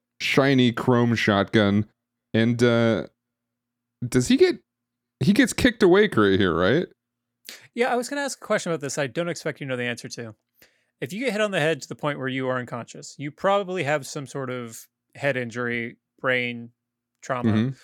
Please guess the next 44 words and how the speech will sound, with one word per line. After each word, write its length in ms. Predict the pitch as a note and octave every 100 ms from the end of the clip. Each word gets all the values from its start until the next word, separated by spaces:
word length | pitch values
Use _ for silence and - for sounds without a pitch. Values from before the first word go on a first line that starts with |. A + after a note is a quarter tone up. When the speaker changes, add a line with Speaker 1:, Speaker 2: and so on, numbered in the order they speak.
| _
Speaker 1:
Sure. 160 | - -
Speaker 2:
maybe 260 | A2 C3 B2+
a 100 | D3
concussion. 560 | C#3+ C3 C3+ - B2+ - _ _ _ G#2+
Speaker 1:
Mm-hmm. 240 | G2 C#3 - _ _
Speaker 2:
I 200 | F3 G#3
have 160 | G#3 F3
had 120 | F#3
a 60 |
concussion 480 | E3+ D#3+ D#3 - C3+
once. 400 | B2 E3 - - _ _ _ _ _ _ -
Speaker 1:
Oh. 80 |
Speaker 2:
Uh, 460 | - C3 B2+ B2 B2 - _
and, 580 | - E3+ C#3 C3 B2+ B2
uh, 380 | - C3+ C3+ C#3
the 100 | C#3+
most, 360 | C3+ C#3+ D#3+ -
a 60 | E3
lot 160 | D#3
of 60 | D3+
that 160 | D#3 C3
day 260 | C#3+ D3
was 380 | C3+ B2 B2 A2+
kind 180 | - C3
of 60 | A#2+
a 60 |
blur. 360 | A2 B2 A#2+ C#3 _ _ _
Um, 500 | C3+ C3 B2 A#2+ A#2 _ -
Speaker 1:
Mm. 260 | F3 E3 G#2+ - _ _ _ _ _ _ -
Speaker 2:
Brian 220 | G3 A#3
gets 160 | A3
knocked 200 | G3+ F#3
out 120 | F3+ D#3+
with 120 | D#3+
a 180 | C#3+ C3+
blunt 320 | A2+ C#3 C#3
object, 520 | C3+ B2 C3 B2+ - -
and 180 | C#3
then 140 | C#3 D3
he's 220 | C#3+ C#3
just, 180 | C#3 -
like, 140 | C#3
shaken 420 | - - C#3+ C#3+
awake. 440 | B2 A#2+ A2+ -